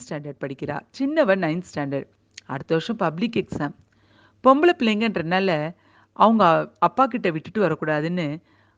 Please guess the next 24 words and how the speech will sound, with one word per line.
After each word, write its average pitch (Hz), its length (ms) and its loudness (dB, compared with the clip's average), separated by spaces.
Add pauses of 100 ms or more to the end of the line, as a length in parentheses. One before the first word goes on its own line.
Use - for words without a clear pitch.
(140)
அவங்க 214 380 2
கணவர்கிட்ட 247 340 0
இருந்து 175 260 -4
அந்த 156 180 -4
ரெண்டு 185 300 -4
பொம்பளை 185 240 -2
பிள்ளைங்களையும் 170 600 -6
இவங்களே 214 300 -2
கூட்டிட்டு 170 260 -8
வந்துட்டாங்க. 139 520 -10 (920)
அவர் 202 260 0
ரொம்ப 208 260 6
நல்லவர் 220 460 4
தான். 185 200 0 (540)
ஆனா 175 340 -2
சில 254 360 -2
பிரச்சனைங்க. 185 580 -2 (560)
இது 185 180 0
இப்படியே 202 340 0
கண்டினியூ 220 380 0
பண்ணா 196 340 2
நல்லா 180 360 4
இருக்காதுன்ட்டு 165 420 -2
தான் 165 460 -2